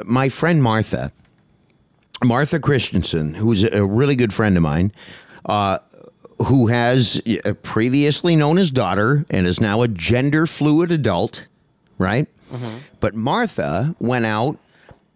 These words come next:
Speaker 1: um, with a group called Free Mom Hugs. And it's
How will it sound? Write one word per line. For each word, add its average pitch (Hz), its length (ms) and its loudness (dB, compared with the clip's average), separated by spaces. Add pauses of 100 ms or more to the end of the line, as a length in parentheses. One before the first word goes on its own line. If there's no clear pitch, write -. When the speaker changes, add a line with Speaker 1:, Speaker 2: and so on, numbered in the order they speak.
(140)
Speaker 1:
um, 104 460 0 (260)
with 110 300 0
a 117 60 0
group 117 320 0
called 107 320 0
Free 139 320 0
Mom 113 340 4
Hugs. 82 560 -4 (680)
And 117 180 0
it's 107 160 -2